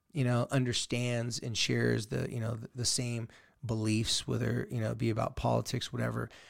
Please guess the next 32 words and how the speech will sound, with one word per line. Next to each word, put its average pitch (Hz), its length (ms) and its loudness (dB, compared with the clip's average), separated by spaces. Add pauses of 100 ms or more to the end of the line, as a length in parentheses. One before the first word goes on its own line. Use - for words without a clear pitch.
(120)
But 120 240 0 (100)
I 131 60 -2
was 123 100 2
wondering 165 580 2
if, 120 360 0
um, 120 420 -4 (120)
if 123 200 -4
you 117 60 -8
could 120 140 -6
help - 200 0
me 123 100 0
out 113 160 2
with - 120 -2
something. - 360 -6 (280)
He - 60 -14
says, 139 120 -4 (300)
"What?" 190 240 -4 (540)
Well, 143 280 0
since 151 300 -2
you 220 80 2
know 156 240 0
so 156 180 0
much 143 200 -4
about 143 240 -2
politics 123 580 -2
and 117 100 -8
since - 280 -4
you 165 80 0
know 143 220 0
so 139 200 -2
much 131 220 -6
about 127 360 0